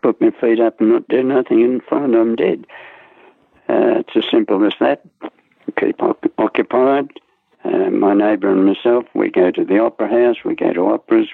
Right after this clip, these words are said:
we go to ballet, we go to the theatre, and, uh,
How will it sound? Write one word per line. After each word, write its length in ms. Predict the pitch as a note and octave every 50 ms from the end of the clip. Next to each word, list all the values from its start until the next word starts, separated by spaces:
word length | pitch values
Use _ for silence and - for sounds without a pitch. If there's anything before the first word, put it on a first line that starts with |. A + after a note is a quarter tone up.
| - _
we 60 | -
go 60 | - -
to 100 | - -
ballet, 520 | - - A2+ A2 G#2+ A2 A#2+ A#2+ A#2+ B2 - _ _ _ _ _ _ _ - _ _ _ _ _ _ _
we 80 | - -
go 80 | - - -
to 160 | - - -
the 80 | - - -
theatre, 420 | - A2+ A2+ A#2+ B2 A#2 A#2 A#2 - _ _ _ _ _ _ _ _ _ _ _ _ _ _ _ _ _
and, 460 | - - G1+ G1+ G1+ G1+ G1+ - -
uh, 240 | E2+ E2 E2 F2